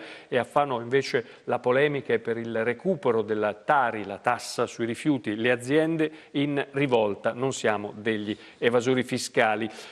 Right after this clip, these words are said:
Il basket, V L muore anche l'ultima speranza, Brindisi sbriciola, la squadra di Sacco, adesso una lunga pausa di riflessione. Il calcio di Serie C, la Vis stoppa la capolista, un punto d'oro, pari con la, Lanerossi Vicenza, a segno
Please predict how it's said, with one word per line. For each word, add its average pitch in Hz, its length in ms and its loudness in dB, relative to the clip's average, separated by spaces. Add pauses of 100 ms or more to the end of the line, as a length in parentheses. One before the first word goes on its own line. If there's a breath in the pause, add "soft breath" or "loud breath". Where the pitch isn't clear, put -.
(140 loud breath)
Il 143 160 -4
basket, 135 760 0
V 131 240 2
L 135 140 0
muore 131 340 2
anche 135 300 -2
l'ultima 143 480 0
speranza, 120 640 2
Brindisi 131 540 2
sbriciola, 117 640 2
la 101 180 -4
squadra 135 540 0
di 117 100 -2
Sacco, - 640 0
adesso 117 540 -2
una 110 180 -6
lunga 147 360 0
pausa 131 280 0
di 139 140 -2
riflessione. 127 560 -2 (320 loud breath)
Il 113 420 0
calcio 139 340 0
di 127 100 -4
Serie 131 320 2
C, 185 260 -4
la 139 80 6
Vis 127 340 -4
stoppa 127 380 0
la 113 80 0
capolista, 127 480 0
un 107 100 -4
punto 143 300 0
d'oro, 127 280 2 (320 loud breath)
pari 175 400 2
con 160 400 4
la, 156 520 4
Lanerossi 156 640 2
Vicenza, 143 680 0
a 127 360 4
segno 127 560 2